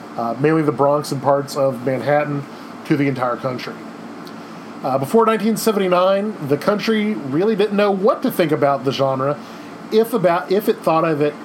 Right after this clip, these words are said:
j-, at all. It's, it's very much a regional genre.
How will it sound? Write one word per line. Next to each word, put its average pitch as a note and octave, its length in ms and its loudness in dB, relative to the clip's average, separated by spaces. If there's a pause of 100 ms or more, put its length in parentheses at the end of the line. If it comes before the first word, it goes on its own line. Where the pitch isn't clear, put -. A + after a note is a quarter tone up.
j-, - 160 -8 (160)
at D3 200 2
all. C3 340 0 (760)
It's, - 320 -2
it's F3 160 0
very G#3 420 2
much F#3+ 240 2
a D#3+ 100 0
regional E3+ 540 0
genre. F3+ 560 2